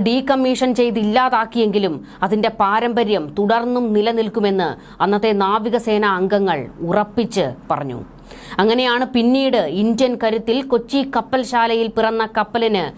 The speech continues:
പേരിടാൻ ചർച്ച നടന്നപ്പോൾ അധിക സമയം പോലും വേണ്ടി വന്നില്ല. എല്ലാവരുടെയും ഉള്ളിൽ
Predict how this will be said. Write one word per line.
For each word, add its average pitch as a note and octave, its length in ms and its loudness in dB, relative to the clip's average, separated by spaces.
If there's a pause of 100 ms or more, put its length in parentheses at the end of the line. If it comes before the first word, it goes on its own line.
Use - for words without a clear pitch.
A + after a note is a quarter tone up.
(280)
പേരിടാൻ B3+ 640 2
ചർച്ച A3+ 300 -2
നടന്നപ്പോൾ A#3 580 0 (320)
അധിക G3+ 320 2
സമയം B3+ 500 0
പോലും A#3 340 0
വേണ്ടി G3+ 320 2
വന്നില്ല. D#3 340 -2 (180)
എല്ലാവരുടെയും A#3 680 0 (140)
ഉള്ളിൽ G#3+ 240 2